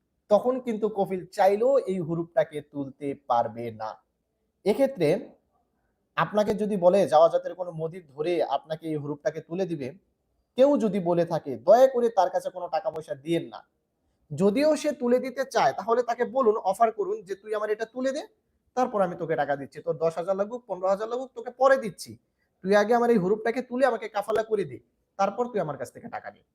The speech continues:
এটা বলে দিবেন, ডিরেক্টলি এটা বলে দিবেন ভাই। কারণ আপনি যদি টাকা দেন, আমার কথা কাজে দেখেন, আপনি কিন্তু প্রতারণার শিকার হবেন। টাকা নিয়ে কিন্তু আপনাকে বলবে, "কালকে তুলছি, পরশু তুলছি", এই কথাগুলো কিন্তু বলবে, কিন্তু কাজের কাজ কোনোটাই কিন্তু হবে না।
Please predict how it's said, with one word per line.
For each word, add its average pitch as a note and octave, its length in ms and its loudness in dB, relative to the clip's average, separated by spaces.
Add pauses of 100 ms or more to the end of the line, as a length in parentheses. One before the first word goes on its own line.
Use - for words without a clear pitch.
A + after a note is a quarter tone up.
(240)
এটা F#3+ 180 2
বলে D#3 180 0
দিবেন, - 200 -10 (520)
ডিরেক্টলি A#3 400 0
এটা A3+ 140 6
বলে F#3 200 2
দিবেন C#3+ 240 -6
ভাই। A2+ 180 -6 (440)
কারণ D#3 160 -2
আপনি G3+ 240 -2
যদি A#3+ 180 2
টাকা A#3 320 0
দেন, B3 320 0 (560)
আমার F3 200 0
কথা G3 220 -2
কাজে G3 220 0
দেখেন, F#3 340 -2 (200)
আপনি D#3+ 220 -10
কিন্তু D#3+ 200 -12
প্রতারণার D#3 420 -4
শিকার D#3 300 -10
হবেন। G3 220 -14
টাকা E3+ 260 -6
নিয়ে E3+ 180 -10
কিন্তু E3 240 -6
আপনাকে D#3+ 280 -8
বলবে, D3+ 380 -6 (300)
"কালকে F3+ 300 2
তুলছি, D#3 360 -6
পরশু E3+ 380 -6
তুলছি", D#3 420 -12 (200)
এই F3 140 -6
কথাগুলো C3 360 -6
কিন্তু A#2 240 -16
বলবে, A2 260 -10
কিন্তু C#3+ 220 -18
কাজের D3+ 320 -6
কাজ G#3 220 0 (480)
কোনোটাই C#3 340 -4
কিন্তু A#2+ 240 -12
হবে G#2 240 -10
না। F#2+ 120 -20